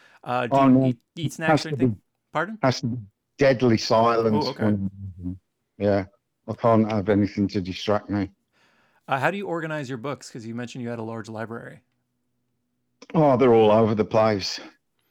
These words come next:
Speaker 2: Especially since we moved from California, there's, like, boxes and boxes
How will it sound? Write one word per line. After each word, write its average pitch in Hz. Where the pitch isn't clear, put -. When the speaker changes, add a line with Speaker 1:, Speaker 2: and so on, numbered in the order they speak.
Speaker 2:
Especially 151
since 127
we 120
moved 113
from 107
California, 110
there's, 101
like, 107
boxes 131
and 104
boxes 110